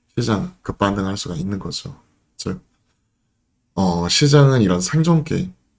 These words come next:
그리고 인내가 필요한 이런 시장인 것 같습니다. 특히나 추세 추종 매매는 생존 게임이죠. 특히 요즘 같은 하락장 비추세 구간일 때는 엇박으로 지금은 좀 깔아놓고 두더지 잡기처럼 좀 매매하는 형태, 이 부분이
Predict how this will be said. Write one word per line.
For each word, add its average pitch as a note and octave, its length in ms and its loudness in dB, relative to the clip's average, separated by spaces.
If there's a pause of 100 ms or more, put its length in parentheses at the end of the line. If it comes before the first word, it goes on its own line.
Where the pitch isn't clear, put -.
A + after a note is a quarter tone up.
(100)
그리고 F2 240 -8
인내가 G2 320 -2
필요한 A2+ 420 -4 (240)
이런 E2 180 -4
시장인 F#2 340 -6
것 E2+ 80 -10
같습니다. - 580 -12 (760)
특히나 C#3 280 0
추세 C#3+ 240 -2
추종 C#3+ 300 2
매매는 F#2 280 0
생존 C3 300 -2
게임이죠. - 500 -10 (520)
특히 C3 160 2
요즘 G2 220 4
같은 A#2+ 440 -4 (280)
하락장 B2+ 400 -2
비추세 G#2+ 320 -4
구간일 F2+ 400 -4
때는 G2+ 360 -6 (380)
엇박으로 G2+ 600 2 (220)
지금은 F2+ 280 -6
좀 F2+ 160 -8
깔아놓고 A2 460 -2
두더지 F#2+ 300 -2
잡기처럼 F#2 600 -6 (400)
좀 F2 140 -4
매매하는 F2 440 -2
형태, E2 340 -16 (260)
이 F#2+ 140 -4
부분이 F#2+ 480 -4